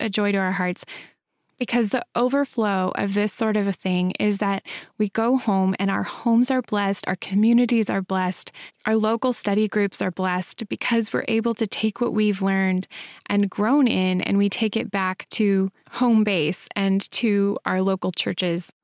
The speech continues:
We really do believe that good biblical theology is always something that ends up being worked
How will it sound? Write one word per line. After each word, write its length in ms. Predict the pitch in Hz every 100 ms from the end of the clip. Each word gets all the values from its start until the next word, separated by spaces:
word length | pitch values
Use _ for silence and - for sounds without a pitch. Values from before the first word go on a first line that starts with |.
| -
We 180 | 233 247
really 320 | 220 208 208
do 140 | 202
believe 440 | 196 190 190 190 180
that 360 | 190 - 180
good 340 | 226 233 233 220 196
biblical 420 | 220 247 262 285
theology 720 | - 247 226 226 220 220 208 -
is 200 | - 208 -
always 380 | 196 208 254 -
something 440 | 196 196 202 185
that 180 | 190 -
ends 240 | 196 208
up 160 | 185 190
being 260 | 196 196 185
worked 400 | 190 190 -